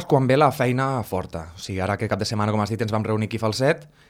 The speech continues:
i dins dels temes que s'han de parlar de, de l'entitat, doncs, el tema estrella i el que ens va portar més, més feina va ser la selecció dels grups, eh, que fo-, que formaran part d'aquesta, d'aquesta aventura a, a Còrsega.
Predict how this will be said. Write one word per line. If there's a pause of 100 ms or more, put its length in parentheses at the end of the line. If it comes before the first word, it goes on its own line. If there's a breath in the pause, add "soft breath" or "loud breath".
(160 soft breath)
i
dins
dels
temes
que
s'han
de
parlar
de,
de
l'entitat,
doncs,
el
tema
estrella
i
el
que
ens
va
portar
més, (260)
més
feina
va
ser
la
selecció
dels
grups, (560 soft breath)
eh,
que
fo-,
que
formaran
part
d'aquesta,
d'aquesta
aventura (400)
a,
a
Còrsega.